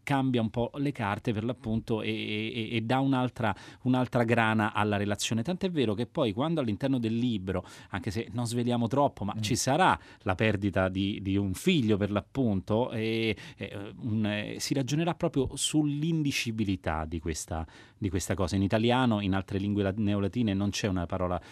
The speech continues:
Speaker 1: per designare chi ha perduto un figlio. Peraltro è un tema che ci ricorda, eh, il, eh, co-, eh, il padre di Alessandro Leogrande, nostro collaboratore, sarà proprio questo mese due anni dalla sua scomparsa, per questo lo ricordo,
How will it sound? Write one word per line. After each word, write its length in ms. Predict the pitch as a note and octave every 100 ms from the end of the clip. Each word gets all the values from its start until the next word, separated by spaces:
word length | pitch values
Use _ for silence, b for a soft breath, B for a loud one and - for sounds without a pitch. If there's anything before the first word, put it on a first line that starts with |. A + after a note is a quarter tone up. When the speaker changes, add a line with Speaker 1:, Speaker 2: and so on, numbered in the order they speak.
| B
Speaker 1:
per 200 | - F#2
designare 440 | F2 E2+ F#2+ F#2+ F2+
chi 140 | -
ha 40 | F2+
perduto 380 | - F2+ F#2
un 60 | G2
figlio. 240 | - F#2
Peraltro 140 | F2+ A2+ - G#2+ B B B
è 80 | G#2+
un 100 | G#2
tema 240 | C3 C3
che 120 | G2+
ci 160 | - G2
ricorda, 720 | G2 A#2 A#2+ A2 A2 G#2+ F#2 B B
eh, 960 | - G2+ G2 F#2+ G2 F#2+ G2 G2 A2 A#2
il, 100 | G#2
eh, 540 | A2 - A2+ A#2 - B2
co-, 180 | - D3+
eh, 80 | C#3+
il 420 | - - B2 G#2
padre 360 | - C#3+ C3+ A2+
di 80 |
Alessandro 400 | A2+ G#2+ B2 A#2
Leogrande, 580 | A#2 A#2 A#2 B2+ C3 G#2
nostro 320 | G2+ G2 G#2+
collaboratore, 640 | G2 G2+ G2 G#2 G2+ A#2+ G2+
sarà 240 | F#2+ F2+
proprio 420 | - F#2+ F#2 F#2 E2+ B B
questo 340 | G2 - G#2+
mese 680 | G#2 A2+ - F#2+ F2+ F2+ F2+
due 160 | F2+ G2
anni 220 | G2+ G2+
dalla 160 | F#2 F2+
sua 140 | F2+
scomparsa, 400 | - G2+ A2 -
per 100 | F2+
questo 300 | - G2+ G#2+
lo 80 | G2
ricordo, 440 | G2+ F#2+ F#2+ G#2+